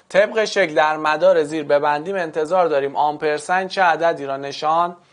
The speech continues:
دهد. بچه‌ها دقت کنین، این جملهٔ اول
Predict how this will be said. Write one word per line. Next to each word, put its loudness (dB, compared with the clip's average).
دهد. -2
بچه‌ها 2
دقت 2
کنین، -6
این -2
جملهٔ -4
اول 0